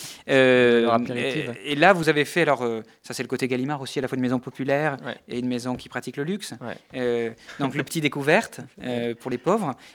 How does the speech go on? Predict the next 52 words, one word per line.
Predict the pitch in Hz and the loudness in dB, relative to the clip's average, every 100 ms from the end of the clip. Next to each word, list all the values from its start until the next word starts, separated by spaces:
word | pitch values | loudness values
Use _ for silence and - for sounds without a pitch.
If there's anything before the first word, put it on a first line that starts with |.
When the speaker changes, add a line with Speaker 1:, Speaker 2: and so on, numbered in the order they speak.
| - | -2
Speaker 1:
et, | 147 147 143 135 - | 2 4 2 0 -2
et | 147 | -4
puis | 147 160 | 0 4
la | 143 | 4
version | 139 - 160 | 4 2 2
luxueuse | 151 - 147 196 | 2 2 4 6
d'un | 160 | 6
livre | 143 196 | 4 2
qui | - | 0
est | 160 | -2
déjà | 135 127 131 | -2 -4 0
quasiment | 131 127 123 | 0 0 -2
épuisé, | 113 131 185 | -2 -4 -4
d'ailleurs, | 254 165 226 | -2 -4 -4
ce | |
qui | 208 | -6
est | 127 | -8
assez, | 120 - 123 | -8 -8 -10
ce | - | -12
qui | 110 | -14
est | 123 | -12
aussi | - | -4
une | 127 | -2
logique | 117 123 123 | -2 -4 -8
assez, | - 117 113 - - | -8 -10 -8 -10 -10
assez | 120 123 | -8 -8
étonnante, | - 120 185 208 - - - | -8 -6 -8 -8 -14 -18 -10
du | 135 | 0
catalogue | 139 131 170 175 | 2 6 6 6
de | 143 | 2
la | 147 131 | 4 4
magnifique | 127 127 139 127 | 2 0 -4 -10
exposition, | - 120 113 - 196 - - | -10 -10 -8 -6 -8 -8 -16
Speaker 2:
Ouais. | - | -14
Speaker 1:
dont | 123 120 | -12 -8
on | 120 | -6
a | 131 | -4
quelques | 123 113 123 110 | -6 -6 -6 -6
petits, | _ - 135 123 | _ -14 -10 -10
euh, | 107 107 107 120 113 123 | -10 -12 -14 -14 -10 -10
reprises | - 131 | -8 -10
ici. | 110 - 202 - - - - | -8 -8 -8 -10 -18 -16 -6
Euh, | 123 117 117 | -2 -2 2
donc, | 160 | 2
vous, | 147 156 | 2 0
voilà, | 147 147 120 | 6 8 8
donc, | 143 | 4
c'est, | 131 123 139 - 123 131 139 | -2 -6 -8 -16 -16 -14 -6
vous | 139 | 0
avez, | 147 160 135 | 4 4 2
euh, | 107 113 | -2 -4
organisé | 123 135 135 170 202 | -2 0 2 4 2